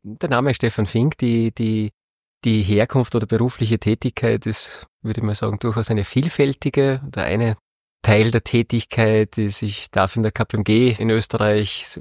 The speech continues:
sämtliche volkswirtschaftlichen Agenten verantworten, was in der aktuellen Zeit nicht, nicht ganz unspannend ist. Auf der anderen Seite habe ich in der F H in Steyr Professur für Finanz- und Risikomanagement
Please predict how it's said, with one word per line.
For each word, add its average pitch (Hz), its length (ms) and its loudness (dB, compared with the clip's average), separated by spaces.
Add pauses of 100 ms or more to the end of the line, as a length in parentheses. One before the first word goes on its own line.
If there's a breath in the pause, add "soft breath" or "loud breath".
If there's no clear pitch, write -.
sämtliche 107 420 -4
volkswirtschaftlichen 113 840 -4
Agenten 117 560 2 (580)
verantworten, 131 1300 2
was 107 440 -4
in 107 260 -8 (120)
der - 120 -2
aktuellen 101 600 -6
Zeit 101 320 -2
nicht, 107 200 -6
nicht 104 140 -6
ganz 110 180 -2
unspannend 135 600 0
ist. 123 280 2
Auf 113 100 -2
der - 120 0
anderen 113 200 2
Seite 104 340 -2 (160)
habe 87 120 -4
ich 92 60 -2
in 95 280 -6
der - 120 -2
F - 120 -4
H 101 120 2
in 104 40 2
Steyr 104 400 2
Professur 107 640 -4
für 104 160 -6
Finanz- 101 340 -4
und 117 100 -2
Risikomanagement 120 880 2